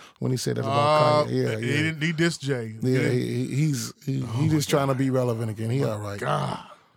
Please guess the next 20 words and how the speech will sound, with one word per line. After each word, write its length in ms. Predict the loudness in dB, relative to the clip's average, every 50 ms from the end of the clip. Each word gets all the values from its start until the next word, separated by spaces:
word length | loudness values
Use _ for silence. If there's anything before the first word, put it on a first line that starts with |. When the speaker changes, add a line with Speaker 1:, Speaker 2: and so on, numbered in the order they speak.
| _ _ -6
Speaker 1:
He 140 | -4 -4 -4
all 140 | -4 -6 -8
right, 140 | -10 -8 -4
Speaker 2:
Here 100 | -2 -2
we 60 | -2
go 60 | 0
Speaker 1:
man. 60 | 0 0
Speaker 2:
with 60 | 0 0
the 40 | 0
Jay-Z 400 | 0 2 2 2 0 0 -2 -2
reference. 420 | -2 -2 -2 -4 -6 -10 -12 -8 -6
We 100 | -2 -2
have 140 | -2 -2
to 60 | 0 -2
have 120 | -2 -2
a 40 | -2
Jay-Z 320 | -4 -2 -2 -2 -2 -4 -4
reference 340 | -4 -4 -4 -6 -8 -10 -10 -8
every 260 | -4 -4 -4 -4 -4
time 720 | -6 -6 -4 -2 0 0 2 0 0 0 -2 -4 -6 -8